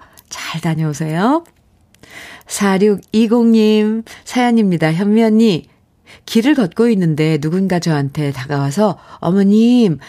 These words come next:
아이 학습지 보고 가세요."라고 하네요. 그래서 제가 "학습지 하는 아이 없어요." 했더니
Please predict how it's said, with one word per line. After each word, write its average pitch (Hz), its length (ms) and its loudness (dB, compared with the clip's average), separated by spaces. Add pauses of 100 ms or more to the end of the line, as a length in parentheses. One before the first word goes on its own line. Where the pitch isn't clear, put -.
(140)
아이 185 280 0
학습지 330 520 -6
보고 226 260 0
가세요."라고 202 880 0
하네요. 208 520 2 (240)
그래서 202 340 -2
제가 175 560 -2 (400)
"학습지 - 580 -4
하는 240 300 0
아이 180 280 2
없어요." 180 800 0 (100)
했더니 180 500 -2